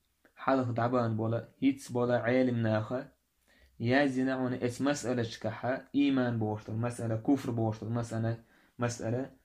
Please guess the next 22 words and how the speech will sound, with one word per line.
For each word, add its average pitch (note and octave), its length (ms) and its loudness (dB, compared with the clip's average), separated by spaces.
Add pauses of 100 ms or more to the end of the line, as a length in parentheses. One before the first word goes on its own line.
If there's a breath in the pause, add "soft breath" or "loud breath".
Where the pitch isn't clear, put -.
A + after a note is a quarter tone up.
صحاق C3 340 -4
عشوقت C3 500 -2
جاين B2+ 320 4
يشازين A2 500 -2
عن G#2 220 -6
سنبو. A#2+ 340 -10 (2250)
سون D#3+ 300 -2
ديال D#3 200 2
إيج C#3 180 0
أو D3 200 2
كيرت E3+ 300 0
دو C#3 100 -2
إذا C3+ 440 -2
إيمان C3+ 680 0
بوشتر، A2 460 -2
إي C3 120 -6
مسألة B2+ 500 -2
الإيمان A#2+ 540 0
دوزر. A2 360 2 (840 soft breath)
هون E3 120 2
ديال C#3 320 0
شي، D#3 220 -4